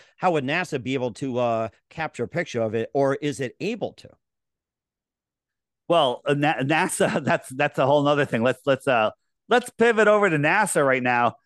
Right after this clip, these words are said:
Speaker 2: Um, nasa is a, uh, is an occult,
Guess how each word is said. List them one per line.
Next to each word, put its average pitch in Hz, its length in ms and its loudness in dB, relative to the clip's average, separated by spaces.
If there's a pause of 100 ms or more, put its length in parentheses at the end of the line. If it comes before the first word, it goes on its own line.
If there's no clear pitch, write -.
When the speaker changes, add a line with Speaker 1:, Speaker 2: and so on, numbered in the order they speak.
(220)
Speaker 2:
Um, 147 180 2
nasa 190 520 2
is 143 500 0
a, 139 280 2
uh, 123 400 2
is 123 240 0
an 113 200 2
occult, 170 580 0